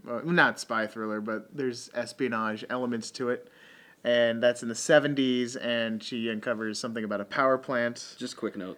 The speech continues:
Speaker 2: this movie actually, I remember one of my first reactions to this movie reminded me how much I still wanna do bad things to Halle Berry. Like, I'll say that, I'll say that much. <laughs>
Speaker 1: Oh, man.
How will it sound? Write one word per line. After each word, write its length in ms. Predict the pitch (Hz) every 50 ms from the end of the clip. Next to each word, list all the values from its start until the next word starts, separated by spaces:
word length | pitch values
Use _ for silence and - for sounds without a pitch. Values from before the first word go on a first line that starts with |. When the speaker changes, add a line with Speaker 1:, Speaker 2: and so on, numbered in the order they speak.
| - 98 92
Speaker 2:
this 240 | 101 110 104 - -
movie 300 | 110 107 101 101 92 92
actually, 320 | 92 - - - 92 80
I 40 | 85
remember 260 | 98 104 107 101 98 92
one 120 | 95 95
of 60 | 95
my 100 | 95 95
first 300 | 87 - - 80 - -
reactions 420 | 101 95 92 95 - - 104 90 90
to 60 | 98
this 100 | 90 -
movie 240 | 98 92 90 98 95
reminded 420 | 92 90 90 92 95 92 92 87
me 180 | 98 95 92 -
how 160 | - 104 101
much 220 | 98 92 - - 104
I 20 |
still 300 | 107 - - 98 92 87
wanna 180 | 90 87 73 65
do 140 | 78 95 90
bad 340 | - 87 87 - 90 87 -
things 360 | 95 95 95 - - - -
to 100 | - 92
Halle 240 | 90 92 - 87 -
Berry. 380 | - 82 76 64 - - - - _ _ -
Like, 140 | - - 95
I'll 80 | 95
say 180 | - - 92 85
that, 140 | - - - - - - -
I'll 60 | 113 110
say 180 | - 117 104 95
that 200 | 90 82 82 90
much. 280 | 85 - - - - - - - -
<laughs> 640 | - 403 - - - - - - - - - - - - - - - - - - - - - - - - - - - - - 139
Speaker 1:
Oh, 120 | 127 123
man. 520 | 113 107 107 107 104 101 101 104 107 147